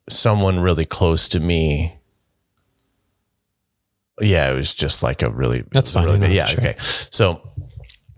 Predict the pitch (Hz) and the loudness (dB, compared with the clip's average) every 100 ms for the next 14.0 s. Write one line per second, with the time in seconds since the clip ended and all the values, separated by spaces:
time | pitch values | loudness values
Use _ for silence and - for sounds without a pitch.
0 | - - 110 - 95 87 82 78 85 98 | -10 -6 -2 2 2 2 0 -2 0 0
1 | 90 101 107 113 92 92 90 87 - - | 0 0 0 0 0 2 2 0 -6 -20
2 | - _ _ _ - 95 85 78 67 62 | -20 _ _ _ -4 0 2 0 -2 -8
3 | - - 90 92 90 85 78 78 - 95 | -12 -8 0 2 2 0 -2 -2 0 2
4 | 92 80 64 80 - - 95 85 50 87 | 2 0 -2 -4 -10 0 2 2 0 -2
5 | 82 82 87 - 78 95 90 71 76 65 | -2 0 0 0 0 2 0 0 0 0
6 | 64 - _ _ _ _ _ 92 85 78 | -2 -6 _ _ _ _ _ -2 0 0
7 | 78 - 98 92 - 107 98 87 71 73 | -2 0 0 0 2 0 2 0 0 -2
8 | - 67 - 85 69 87 - - 85 90 | -2 -4 0 0 0 -2 0 0 0 0
9 | 95 90 - 87 80 80 82 69 90 87 | -2 -2 0 -2 0 0 0 0 0 2
10 | 76 80 73 - 85 80 80 107 _ 90 | 0 -2 -2 0 2 2 -2 -10 _ 0
11 | 78 71 82 - _ _ - 82 78 - | 2 0 -2 -8 _ _ -2 0 0 -2
12 | 90 123 - _ - - _ - 104 - | -4 -6 -12 _ -20 -20 _ -20 -20 -20
13 | - 101 95 78 - 82 80 80 87 - | -2 2 2 2 -2 0 2 2 0 -2